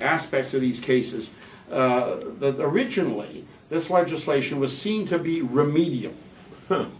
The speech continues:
Speaker 1: that, uh, uh, an aggrieved minority would come forth and say, "Well, the things you're saying about my group, uh, e-, expose us to hatred or contempt."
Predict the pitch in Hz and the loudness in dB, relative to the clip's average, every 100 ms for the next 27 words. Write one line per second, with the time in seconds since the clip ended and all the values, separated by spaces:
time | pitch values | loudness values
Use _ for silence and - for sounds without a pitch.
0 | - 131 - 131 120 117 - - - - | 2 2 2 4 4 2 -10 -20 -20 -20
1 | - - - - - - - - - - | -20 -20 -20 -20 -20 -20 -20 -18 -12 -12
2 | - - 127 160 160 175 226 202 147 160 | -12 2 6 6 8 8 10 6 4 2
3 | 160 160 156 151 143 147 151 - 156 143 | 6 8 8 6 2 0 0 2 2 2
4 | 131 127 151 143 143 135 - - - - | 0 -2 0 2 4 4 0 -12 -20 -20
5 | - - - - - 170 175 240 233 185 | -20 -20 -20 -20 -2 -2 4 6 6 4
6 | 180 196 185 165 165 147 156 139 131 147 | 4 6 4 4 2 4 2 2 2 0
7 | 147 - - - 139 147 139 139 131 - | -2 -8 -18 -8 -4 0 0 2 -2 -2
8 | - 185 165 151 123 - 135 139 127 123 | 6 8 8 4 2 -2 0 0 0 0
9 | 123 131 113 143 110 - | 0 -2 -4 -2 -4 -8